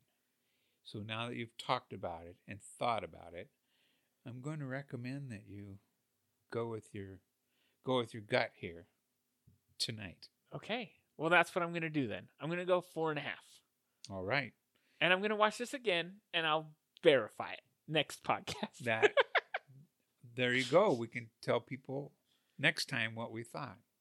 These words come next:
Speaker 1: I remember watching it. It, it, it held my attention. Uh, it wasn't what I thought it was gonna be. <laughs>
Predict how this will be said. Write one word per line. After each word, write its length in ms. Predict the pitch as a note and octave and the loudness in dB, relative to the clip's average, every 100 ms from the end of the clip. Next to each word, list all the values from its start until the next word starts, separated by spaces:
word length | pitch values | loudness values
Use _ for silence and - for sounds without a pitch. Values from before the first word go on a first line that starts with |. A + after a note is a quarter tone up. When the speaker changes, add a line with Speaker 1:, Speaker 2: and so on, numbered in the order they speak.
| _ _ _ _ _ _ _ _ _ - | _ _ _ _ _ _ _ _ _ -4
Speaker 1:
I 40 | C3+ | -2
remember 680 | D#3+ E3+ C#3+ C#3+ C3 C3 C3 | -2 -4 -4 -2 -2 -2 -4
watching 680 | A#2+ A#2+ A#2 - C3+ B2 | -2 2 2 0 -6 -6
it. 420 | A#2+ A2+ A2+ A2+ A#2 _ _ _ _ _ _ _ | -4 -2 -2 -4 -8 _ _ _ _ _ _ _
It, 240 | D3 C#3 - _ _ _ _ _ _ _ _ _ _ C#3 | 0 0 -2 _ _ _ _ _ _ _ _ _ _ 2
it, 220 | B2+ - _ | 2 2 _
it 200 | C3+ A2+ | 2 4
held 220 | B2 A#2+ B2 | 2 0 0
my 140 | A#2 | -6
attention. 800 | A#2 - A#2 A#2 C3+ B2+ C#3 C#3 - C3 | -6 -8 -6 -4 -6 -8 -12 -14 -16 -6
Uh, 240 | G#2 G2 G2 | -4 -2 -4
it 100 | A#2 | -4
wasn't 280 | A2+ A2+ A2+ | -2 -2 -2
what 160 | G#2 G#2 | 0 4
I 120 | G#2+ | 2
thought 260 | - A2+ A2+ | 2 0 0
it 60 | |
was 140 | A2 - | -4 -8
gonna 200 | A#2 A2 | -10 -10
be. 460 | A2+ G#2+ A2+ B2+ - _ _ _ _ _ | -10 -10 -10 -12 -16 _ _ _ _ _
<laughs> 60 | - | -6